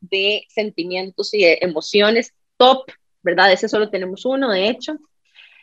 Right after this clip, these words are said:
Em, tenemos de algunos, bueno, Untamed de Glennon Doyle, ya les dijimos, Come As You Are de Emily Nagoski, The Moon and You, que es como un poquito más para relacionarse, ¿verdad? Para entender cuál es nuestra relación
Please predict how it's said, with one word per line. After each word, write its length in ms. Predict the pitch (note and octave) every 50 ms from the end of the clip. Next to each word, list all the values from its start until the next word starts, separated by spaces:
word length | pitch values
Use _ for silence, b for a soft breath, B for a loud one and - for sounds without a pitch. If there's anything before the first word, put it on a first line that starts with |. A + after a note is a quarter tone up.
| b b _ _ _ _ _
Em, 480 | - A#3+ A#3 A3 A3 A3 G#3+ G#3 G3+ G3+ G3+
tenemos 680 | A#3+ A3+ A3 A3+ A3+ A#3 C4 C4+ C4 - - C4+ - _
de 160 | - A3 E4+
algunos, 420 | D4+ C#4+ C#4 G3 A#3+ A#3 B3 C4+ -
bueno, 220 | G#3 A3+ F3 D3 -
Untamed 460 | F#3+ G3+ G3+ G3+ - C4+ A#3+ C4 C4+ A3
de 80 | G#3+
Glennon 300 | - G#3 G3 F#3+ F#3+ G3+
Doyle, 260 | F#3 A3+ B3 B3 A#3+
ya 100 | G#3 G3+
les 140 | F3+ F#3+ F3
dijimos, 460 | D#3 G3 - C4 C#4+ C#4+ C4+ C#4 -
Come 220 | - B3+ A3 G#3+ G#3+
As 80 | G#3 -
You 160 | A3 G#3 G#3+
Are 340 | A#3 B3 B3+ B3+ C4 C4+ G3 G3
de 100 | G3+ F#3
Emily 280 | F#3 G3 G3 A3+ A#3
Nagoski, 640 | G#3 F3 - - A#3 B3+ D4 - - _ - C4+ C#4 C4 - _ _ _
The 180 | A3+ A3 A3+ A3
Moon 260 | A#3 A#3 B3 B3+ C4+
and 160 | C#4 C#4 C4
You, 380 | B3+ C4 C4 C4+ C#4 D4 D4 D4
que 80 | - A3
es 120 | G#3+ -
como 280 | - B3+ C4 A3+ - - -
un 160 | A#3+ A#3 G#3+
poquito 320 | - A#3 B3 A#3 - B3
más 180 | A#3 A3 A3+ -
para 160 | - A#3+ B3
relacionarse, 680 | A#3 A#3+ G#3 F#3+ F#3+ - F3 E3+ F3 F#3+ F#3+ - A#3 G#3
¿verdad? 300 | G#3+ F#3+ - G#3+ A#3 A#3
Para 100 | G#3+ F#3
entender 380 | F#3 F3+ - E3+ E3+ E3+ F3 -
cuál 160 | - - A3+ A3+
es 80 | A3
nuestra 240 | G#3+ A3+ - - A3
relación 640 | G3 E3+ D3+ - - F#3+ G3 G#3 G#3 G#3 G3+ F#3 F#3+